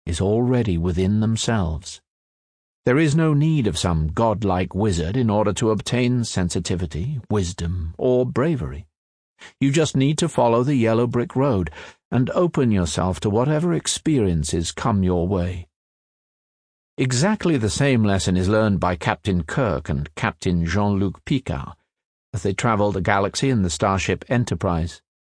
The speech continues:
by Huckleberry Finn and Jim as they sail down the Mississippi, by Wyatt and Billy as they ride their Harley-Davidsons in Easy Rider,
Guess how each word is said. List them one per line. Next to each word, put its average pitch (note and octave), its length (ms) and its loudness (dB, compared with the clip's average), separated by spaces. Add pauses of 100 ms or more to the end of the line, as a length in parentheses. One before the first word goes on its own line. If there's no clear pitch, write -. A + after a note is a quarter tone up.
(220)
by A2 140 2
Huckleberry G#2+ 480 2
Finn C#3 300 0
and F2 200 0
Jim A2+ 460 -2
as F2+ 120 -4
they G2+ 80 0
sail A2 280 2
down A2 240 2
the G#2+ 60 0
Mississippi, A2+ 640 -4 (560)
by B2 160 4
Wyatt B2 480 4
and G2+ 260 2
Billy A#2+ 300 2
as A#2+ 140 0
they G2 120 2
ride G#2+ 320 2
their F#2 160 2
Harley-Davidsons G#2 1000 0
in F#2 120 2
Easy G2+ 400 2
Rider, G#2 420 2